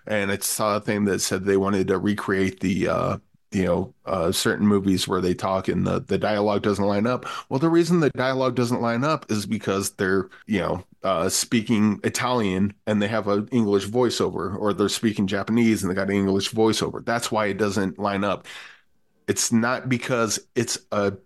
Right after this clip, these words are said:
B movie and it's funny. Like, I think just the concept of how this was put together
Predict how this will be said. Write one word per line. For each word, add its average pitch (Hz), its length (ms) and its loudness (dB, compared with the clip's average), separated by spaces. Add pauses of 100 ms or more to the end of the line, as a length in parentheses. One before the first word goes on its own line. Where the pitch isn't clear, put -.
(100)
B 123 200 6
movie 107 380 2
and 98 100 0
it's - 140 -2
funny. 104 520 -4 (100)
Like, 120 320 -2 (240)
I 123 80 -2
think 143 460 -2
just 120 340 -4
the 107 80 0
concept 120 600 -2
of 98 120 -4
how 107 180 -2
this 110 260 0
was 98 160 0
put - 220 -2
together 101 560 0